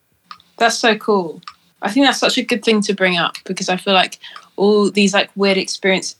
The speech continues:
like, I often think about how no other job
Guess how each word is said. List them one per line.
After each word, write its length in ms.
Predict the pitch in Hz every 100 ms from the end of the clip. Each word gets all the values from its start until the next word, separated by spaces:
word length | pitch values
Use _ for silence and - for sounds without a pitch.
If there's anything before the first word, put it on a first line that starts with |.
| -
like, 240 | 196 - _ - - _
I 120 | - 262
often 300 | 285 320 302
think 240 | 311 285
about 400 | 262 233 214 196 -
how 640 | - 226 214 208 202 196 _ _ _ _ _ _ - - _ - -
no 360 | 233 285 311
other 240 | 262 262 247
job 640 | 208 233 202 160 143 143